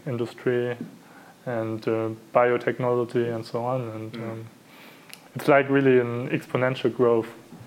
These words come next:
Speaker 2: Right,
Speaker 1: And
Speaker 2: yeah.
Speaker 1: most, most people just, um, mm, just don't get it because they still, like, um, sub-, subjected to linear thinking, and
Speaker 2: Yep.
Speaker 1: they just think it goes steadily and
Speaker 2: Yeah,
Speaker 1: goes
Speaker 2: like
Speaker 1: con-
Speaker 2: a car traveling sixty kilometers an hour, it just arrives.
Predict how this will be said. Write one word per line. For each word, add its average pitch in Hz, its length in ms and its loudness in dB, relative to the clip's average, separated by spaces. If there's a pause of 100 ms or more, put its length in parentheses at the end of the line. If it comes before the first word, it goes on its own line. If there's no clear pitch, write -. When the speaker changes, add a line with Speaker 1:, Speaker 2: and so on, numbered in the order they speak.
Speaker 2:
Right, 110 280 4
Speaker 1:
And 127 120 2
Speaker 2:
yeah. 135 80 8
Speaker 1:
most, 143 200 2
most 151 200 6
people 139 440 6
just, - 460 4
um, 113 420 -2 (1000)
mm, 131 200 -2
just 135 220 4
don't 123 160 0
get 131 240 6
it 113 120 2
because 117 300 0
they 117 140 2
still, 123 240 2
like, 117 420 2
um, 113 560 -6
sub-, - 260 -4
subjected - 800 -2
to 127 80 2
linear 123 400 4
thinking, 117 400 -6
and 117 120 -2
Speaker 2:
Yep. 107 100 2
Speaker 1:
they 113 60 -2
just 117 220 2
think 123 240 -4 (420)
it - 60 -12
goes 127 400 6 (1000)
steadily 123 640 6
and 117 80 0
Speaker 2:
Yeah, 107 120 6
Speaker 1:
goes 120 200 4
Speaker 2:
like 95 100 0
Speaker 1:
con- 120 80 -2
Speaker 2:
a 110 40 -2
car 110 380 0
traveling 104 640 0
sixty - 360 0
kilometers 104 580 2
an 98 100 -4
hour, 98 320 2
it 98 100 -6
just - 240 -2
arrives. 98 580 0